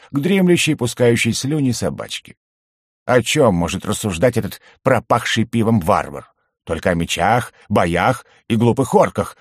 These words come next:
которых просто не существует в природе. Правда, мой масенький?» «Вы не верите в орков, графиня?» «Верю. Но Тобиандр такой впечатлительный. Кстати, вы выглядите намного моложе, чем я думала, герцог».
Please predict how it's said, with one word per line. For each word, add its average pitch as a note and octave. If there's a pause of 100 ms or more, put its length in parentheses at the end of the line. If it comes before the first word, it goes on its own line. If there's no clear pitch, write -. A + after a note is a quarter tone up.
которых F#2+
просто A2+
не B2
существует A#2+
в -
природе. F#3 (400)
Правда, A#2+
мой F3+
масенький?» G2+ (720)
«Вы D#2+
не D#2+
верите F2
в D2+
орков, G#2+
графиня?» B1+ (460)
«Верю. G2+ (440)
Но D3+
Тобиандр A#2
такой C#3
впечатлительный. A#2 (320)
Кстати, D3 (280)
вы D3
выглядите A2
намного B2+
моложе, C#3
чем G#2
я G#2
думала, G#2
герцог». -